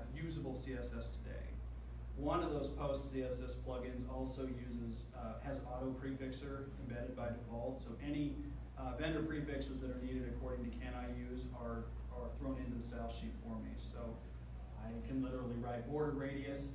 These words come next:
and it will figure out how many vendor prefixes I need. The last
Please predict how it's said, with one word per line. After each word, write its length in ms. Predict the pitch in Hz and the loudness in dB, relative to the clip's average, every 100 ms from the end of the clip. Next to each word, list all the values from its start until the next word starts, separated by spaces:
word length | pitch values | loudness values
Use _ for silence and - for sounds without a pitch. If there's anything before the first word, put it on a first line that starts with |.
| - | -4
and 140 | 123 | -4
it 100 | 123 | -2
will 140 | 120 - | -4 -4
figure 300 | 127 120 120 | -4 -2 0
out 180 | 117 113 | 0 -2
how 120 | 123 117 | -4 -4
many 100 | 117 | -2
vendor 240 | 117 117 113 113 | -2 -2 -2 -2
prefixes 560 | 113 - - - - - | -4 -4 -6 -6 -6 -4
I 60 | - | -4
need. 160 | - - - - - - - - - - - - - - - - | -4 -6 -6 -6 -6 -6 -6 -6 -8 -8 -6 -4 -4 -4 -4 -4
The 140 | 135 135 | -2 2
last 300 | 151 170 | 2 2